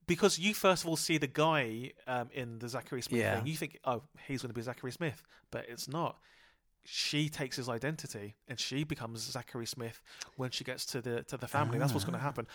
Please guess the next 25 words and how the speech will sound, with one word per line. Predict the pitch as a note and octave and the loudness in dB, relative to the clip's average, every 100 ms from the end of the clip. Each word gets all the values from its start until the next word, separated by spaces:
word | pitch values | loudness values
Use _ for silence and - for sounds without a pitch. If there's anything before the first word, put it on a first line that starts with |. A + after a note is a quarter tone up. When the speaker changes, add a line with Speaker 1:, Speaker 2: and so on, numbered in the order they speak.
| - | -2
Speaker 1:
I | D3 | 2
haven't | D#3+ | 2
seen | E3+ | 2
episode | D3+ D3 C3 - | 0 2 0 2
two, | C#3+ | 0
but | B2 | 0
I | A#2+ | -2
assume | - B2+ | -2 -2
she | - | -2
gets | C#3 B2+ | -2 -4
there | B2+ | -4
and | A#2 | -4
she's | A2 B2+ | -4 -2
like, | B2+ - - - - | -4 -4 -20 -20 4
"Hello, | D4+ G3+ | 10 12
everybody. | C3+ C3+ D#3 F#3 F#3 - - | 12 10 10 8 6 0 0
I'm | G#3+ A3+ A#2+ | 4 4 4
Zachary | A2+ A2 B2 G3 G#3+ | -2 -2 2 6 6
Smith." | G3+ G#3+ B2 | 4 2 4
Speaker 2:
Well, | D#3+ F#3+ | 8 8
I | F#3+ G3 | 8 8
mean, | F#3+ F3 | 8 8
e-, | C#3+ | 10
Speaker 1:
Wink. | D3+ D3+ | 8 8
Speaker 2:
e-, | G3 | 6